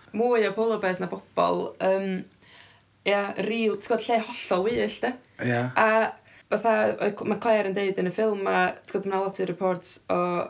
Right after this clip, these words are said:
Speaker 1: yy, polar bears yn bita polystyrene a ballu, a ma' hynna'n effeithio lefel o hormones nhw, sy'n un nhw llai fertile, sy'n effeithio poblogaeth nhw. Ti'n gwbod, ma'r knock-on yn direct i wbath fatha polar bear,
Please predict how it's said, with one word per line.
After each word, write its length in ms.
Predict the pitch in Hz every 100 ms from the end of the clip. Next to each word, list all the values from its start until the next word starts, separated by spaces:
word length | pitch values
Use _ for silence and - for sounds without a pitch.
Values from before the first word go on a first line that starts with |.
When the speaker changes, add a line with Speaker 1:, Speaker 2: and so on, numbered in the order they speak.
| - _ -
Speaker 1:
yy, 160 | 185 180
polar 160 | 190 190
bears 240 | 196 190
yn 80 | 175
bita 240 | 180 - 170
polystyrene 640 | 180 175 208 220 196 185
a 80 | 185
ballu, 380 | 170 - 185 175 - - _
a 60 | 180
ma' 80 | 196
hynna'n 220 | 202 190
effeithio 380 | 180 190 - 180
lefel 240 | 180 180 180
o 60 |
hormones 540 | 180 202 196 170 170 -
nhw, 120 | - - 170
sy'n 220 | - 185
un 80 | 185 180
nhw 100 | 165 165
llai 140 | 180 175
fertile, 640 | 208 - - 180 - 180 -
sy'n 160 | - 190
effeithio 380 | 180 175 - 170
poblogaeth 540 | 170 185 190 190 175 175
nhw. 140 | - - - - -
Ti'n 80 | -
gwbod, 140 | 233 226
ma'r 140 | 233
knock-on 640 | 247 247 262 254 208 175 170
yn 300 | 185 185 180 175 175 - _ _ _ _ _ -
direct 720 | 185 208 208 - - - - _ 202
i 100 | 202
wbath 220 | 185 180
fatha 240 | 196 196 185
polar 240 | 185 185
bear, 300 | 185 175 -